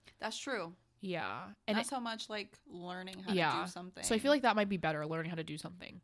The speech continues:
Speaker 1: Yeah, for sure. And that's al-, it's also a good skill. Like,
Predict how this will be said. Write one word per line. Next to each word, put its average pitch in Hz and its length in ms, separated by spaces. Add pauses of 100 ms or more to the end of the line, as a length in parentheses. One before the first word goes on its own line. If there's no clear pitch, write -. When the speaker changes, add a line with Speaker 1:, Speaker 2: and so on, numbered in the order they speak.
Speaker 1:
Yeah, - 240 (160)
for - 60 (160)
sure. 214 280 (200)
And - 80
that's 480 120 (120)
al-, - 100
it's 302 100
also 494 260
a - 20
good 226 180
skill. - 460
Like, 208 160